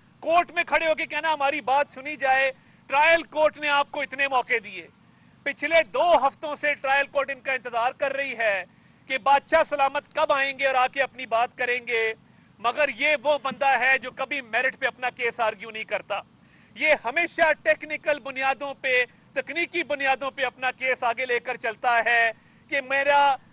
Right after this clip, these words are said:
मुझे stay order मिल जाए, मुझे चार पाँच महीने और मिल जाए, मैं सजा से बच जाऊं। मगर क्योंकि चोरी की थी वो साबित हुई है, नॉन डिक्लेरेशन साबित हुई है, corruption साबित हुई है, ये certified corrupt साबित हुआ है।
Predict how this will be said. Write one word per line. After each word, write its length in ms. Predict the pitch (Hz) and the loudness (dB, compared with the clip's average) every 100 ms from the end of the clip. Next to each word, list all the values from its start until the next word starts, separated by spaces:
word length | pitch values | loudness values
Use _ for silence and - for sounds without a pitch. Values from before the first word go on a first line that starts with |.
| - | -16
मुझे 180 | 247 294 | -6 -6
stay 240 | - 311 | -4 2
order 260 | 294 277 285 | 4 4 0
मिल 140 | 269 226 | -2 0
जाए, 380 | 262 262 262 240 _ - | 2 2 2 -2 _ -14
मुझे 220 | 247 277 294 | -8 -6 -4
चार 280 | 294 285 277 | 2 4 4
पाँच 300 | 277 277 226 | 0 -4 -4
महीने 300 | 254 269 269 | -6 -4 -2
और 200 | 269 262 | -2 -2
मिल 200 | 262 214 | -4 0
जाए, 380 | 254 262 262 - - - | 2 2 2 -2 -14 -2
मैं 160 | 294 | 0
सजा 380 | 277 269 262 285 | 0 2 6 6
से 180 | - 285 | 6 0
बच 280 | 214 240 - | 0 0 0
जाऊं। 400 | 247 247 247 240 - - - | -2 0 -2 -6 -14 -20 -6
मगर 240 | 233 247 254 | -2 -2 -4
क्योंकि 420 | - 285 277 262 | -4 -8 -2 -4
चोरी 340 | 247 240 254 240 - | -2 -6 -6 -8 -8
की 200 | 277 277 | -6 -6
थी 420 | - 269 269 254 226 _ _ 202 | -8 -6 -6 -6 -10 _ _ -6
वो 320 | 277 285 277 | 2 4 4
साबित 480 | - 226 226 277 - 190 | 2 2 2 -2 -4 -14
हुई 280 | 269 277 220 | -8 -6 0
है, 320 | 254 254 247 - _ _ 190 | 2 2 0 -4 _ _ -6
नॉन 260 | 240 277 | -2 -2
डिक्लेरेशन 640 | 262 262 - 262 254 277 247 | 0 -2 0 -4 -4 -8 -10
साबित 480 | - 233 294 285 247 | -4 -2 -2 -4 -8
हुई 200 | 262 226 | -10 -4
है, 240 | 247 240 220 - _ - | -2 -2 -4 -10 _ -2
corruption 520 | 302 330 - 359 339 | 2 2 0 -6 -6
साबित 500 | 247 277 262 269 - | -2 0 2 -2 -4
हुई 200 | 262 240 240 | -8 -6 -2
है, 320 | 240 233 190 - - 220 | 2 2 0 -6 -14 -6
ये 140 | 294 | -4
certified 680 | - 349 359 349 - 302 302 | 2 2 2 0 2 2 2
corrupt 300 | 285 285 - | 0 0 0
साबित 420 | 262 247 262 190 | -2 0 -2 -6
हुआ 200 | 233 254 | 0 2
है। 360 | 208 226 226 | 2 2 2